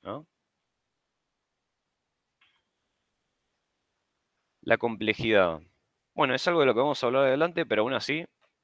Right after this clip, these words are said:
te digo de entrada que no. La complejidad no es B por E.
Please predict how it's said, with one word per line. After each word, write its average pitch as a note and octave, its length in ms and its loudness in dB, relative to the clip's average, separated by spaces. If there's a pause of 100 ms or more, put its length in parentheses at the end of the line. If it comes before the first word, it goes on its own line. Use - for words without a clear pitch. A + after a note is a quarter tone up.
(240)
te G2 120 -2
digo A2 180 0
de G#2 60 -2
entrada A#2 360 4
que F2+ 140 -2
no. D#2 160 -6 (640)
La F#2 120 -4
complejidad F2 440 -4
no G#2 100 -4
es F2+ 100 -4
B F2 140 -4
por D#2+ 160 -6
E. C#2+ 80 -10